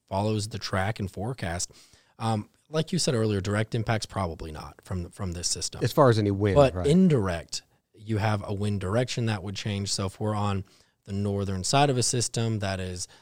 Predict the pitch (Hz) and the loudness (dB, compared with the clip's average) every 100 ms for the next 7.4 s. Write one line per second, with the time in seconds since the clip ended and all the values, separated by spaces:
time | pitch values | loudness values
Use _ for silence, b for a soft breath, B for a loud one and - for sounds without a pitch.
0 | b _ - 95 - 98 95 95 87 - | b _ -10 -6 -4 -4 -4 -6 -6 -2
1 | 170 180 - 107 95 95 98 110 107 104 | 0 0 0 2 2 0 -4 -2 0 0
2 | 107 107 101 101 110 104 87 98 95 98 | -2 -4 -4 -2 -2 -2 -4 -6 -6 -6
3 | 90 - 110 110 95 b b b - - | -8 -4 -2 0 -2 b b b -2 6
4 | 131 120 - 120 120 123 120 113 107 113 | 8 6 4 4 6 6 4 2 2 0
5 | 107 113 104 98 92 87 85 90 120 123 | -2 -4 -2 0 0 -2 -4 0 0 -2
6 | - - 82 104 104 107 107 107 104 92 | -6 -8 -2 0 2 2 2 2 0 0
7 | 107 110 98 | -2 -2 -4